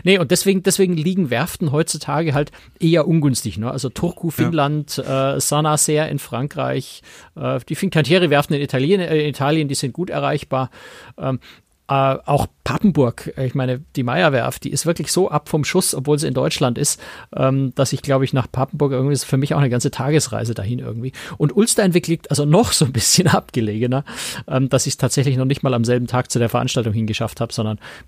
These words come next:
Speaker 1: tatsächlich, äh, am Tag vorher, ähm, über Kopenhagen nach, äh, Alesund gefahren, äh, geflogen und von Alesund dann nochmal anderthalb Stunden inklusive einem Fährtransfer über den Fjord rüber, äh, mit dem Bus,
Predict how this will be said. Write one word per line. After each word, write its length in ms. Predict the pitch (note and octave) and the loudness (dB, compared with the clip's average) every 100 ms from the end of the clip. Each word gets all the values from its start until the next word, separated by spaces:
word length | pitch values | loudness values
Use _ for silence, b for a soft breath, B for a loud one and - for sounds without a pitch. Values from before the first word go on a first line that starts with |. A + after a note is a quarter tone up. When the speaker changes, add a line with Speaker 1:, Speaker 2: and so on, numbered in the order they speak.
| - | -4
Speaker 1:
tatsächlich, 480 | A#2 B2 A#2+ - | 0 0 0 -2
äh, 20 | B2 | -2
am 360 | A2+ A#2+ A#2 | 0 0 -2
Tag 220 | - A2 | -2 -4
vorher, 420 | - C3+ C3+ B2+ - B B B - | 0 2 4 2 0 B B B -8
ähm, 460 | C3 A#2+ A#2 A2+ A#2 - | 0 2 4 2 -2 -4
über 340 | - D3 C3 A#2+ | -6 0 0 0
Kopenhagen 760 | - B2+ A#2+ A#2+ B2 C3 A#2+ | -2 -2 0 0 0 0 0
nach, 340 | A#2 A#2+ - - | 0 -2 -4 -4
äh, 40 | |
Alesund 720 | A#2+ A2 A2+ D#3+ E3 D#3 D3+ | -2 0 2 4 4 2 0
gefahren, 680 | D3+ - C3 C#3 D3 D3 C#3+ | -4 -2 0 2 0 -2 -4
äh, 120 | - | -4
geflogen 480 | B2+ - B2+ C#3+ C#3+ | -4 0 2 2 2
und 120 | B2 | -2
von 140 | - C3 | -4 -2
Alesund 560 | A#2+ C#3 D3 C#3 C3+ | 2 2 4 2 0
dann 80 | A#2 | 0
nochmal 240 | B2 B2+ | 0 -2
anderthalb 380 | A#2+ C#3 C3 B2+ | 0 0 0 -4
Stunden 480 | - C3+ C3+ C3+ B2+ | -2 -2 -2 0 0
inklusive 500 | A#2+ C3+ C3+ A#2+ B2+ | -2 -2 -2 -2 -2
einem 220 | A#2+ A#2 | 0 -2
Fährtransfer 840 | - C3+ C#3+ D3+ - B2+ - C3+ C3 | 0 2 4 2 2 -2 0 0 0
über 160 | C3 | 0
den 140 | B2 A#2+ | 0 -2
Fjord 340 | - C3 C#3+ | 0 0 2
rüber, 300 | C#3 C3+ B2+ B B B B B | 2 4 2 B B B B B
äh, 180 | D3 B2+ | -4 -2
mit 220 | B2+ B2+ | 0 0
dem 100 | B2 | 0
Bus, 280 | G#2 D3+ - | 0 2 0